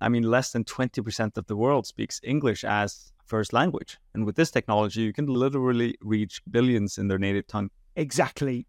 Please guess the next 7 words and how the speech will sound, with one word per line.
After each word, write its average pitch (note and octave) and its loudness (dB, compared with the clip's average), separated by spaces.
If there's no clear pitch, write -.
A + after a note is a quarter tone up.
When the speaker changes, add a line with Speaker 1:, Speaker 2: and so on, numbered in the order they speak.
Speaker 2:
I, D3 -4
I E3 -6
mean, D#3+ -4
imagine E3+ 0
the C#3 0
possibilities C3 -2
for B2 -4